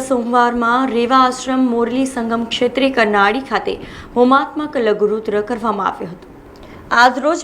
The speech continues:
પૂજ્ય ગુરુજી અશ્વિનકુમાર પાઠક દ્વારા હોમાત્મક લઘુરુદ્રનું આયોજન કરવામાં આવ્યું હતું. આ સાથે મા રેવા આશ્રમ કરનાળી ખાતે નવનિર્મિત હનુમાનજી મંદિરનું નામ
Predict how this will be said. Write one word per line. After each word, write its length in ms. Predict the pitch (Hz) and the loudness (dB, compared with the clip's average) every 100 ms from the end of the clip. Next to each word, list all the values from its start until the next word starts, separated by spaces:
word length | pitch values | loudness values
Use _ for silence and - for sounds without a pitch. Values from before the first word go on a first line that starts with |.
| 415 | -4
પૂજ્ય 260 | 302 262 320 | -4 -2 -2
ગુરુજી 420 | 269 285 254 302 277 | -2 -4 0 2 2
અશ્વિનકુમાર 600 | 254 - 254 247 247 247 247 | 0 -4 -4 0 2 2 0
પાઠક 440 | 196 190 214 220 - 196 | -4 -2 -6 -8 -10 -2
દ્વારા 340 | 196 180 190 220 196 | 0 2 2 0 -2
હોમાત્મક 600 | 190 220 285 311 302 247 | 2 2 2 0 0 0
લઘુરુદ્રનું 680 | 208 208 214 233 277 254 - 202 | 0 -2 -4 0 2 2 0 2
આયોજન 360 | 196 202 294 294 | 2 0 0 0
કરવામાં 480 | 214 180 185 208 | 0 -2 0 2
આવ્યું 220 | 220 175 180 | 2 0 -6
હતું. 180 | 190 180 - - - - - | -6 -8 -10 -20 -20 -12 -2
આ 120 | 233 226 | 0 0
સાથે 340 | 226 220 254 - - - - - | 0 0 0 -4 -6 -20 -20 -4
મા 220 | 226 311 392 | 2 2 2
રેવા 240 | 277 269 254 | 2 4 4
આશ્રમ 340 | 233 - 247 | 2 -4 -8
કરનાળી 560 | 240 208 190 180 202 277 208 | -4 -4 -2 0 0 -2 -4
ખાતે 260 | 185 170 - - - - | -6 -8 -16 -20 -16 -2
નવનિર્મિત 760 | 220 220 220 226 233 285 285 | 2 4 2 -2 -2 -4 -4
હનુમાનજી 540 | 240 208 196 214 226 240 | -6 2 4 2 0 -2
મંદિરનું 600 | 208 202 202 214 196 185 | -2 -2 -2 -4 -4 0
નામ 260 | 185 220 | 2 0